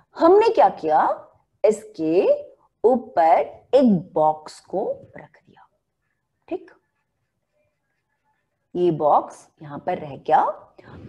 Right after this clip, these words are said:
अब ये ट्रक क्या कर रहा है, एक्सेलरेट हो रहा है।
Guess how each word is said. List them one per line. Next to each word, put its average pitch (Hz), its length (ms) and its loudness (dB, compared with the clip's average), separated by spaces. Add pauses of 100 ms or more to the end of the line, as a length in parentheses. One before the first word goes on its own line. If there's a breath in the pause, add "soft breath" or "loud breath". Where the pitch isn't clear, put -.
अब 403 220 4
ये 349 360 4
ट्रक 370 680 -2
क्या 196 180 2
कर 180 200 -8
रहा 147 160 -4
है, 170 180 -4 (500)
एक्सेलरेट 170 680 -10
हो - 300 -20
रहा - 120 -20
है। - 100 -20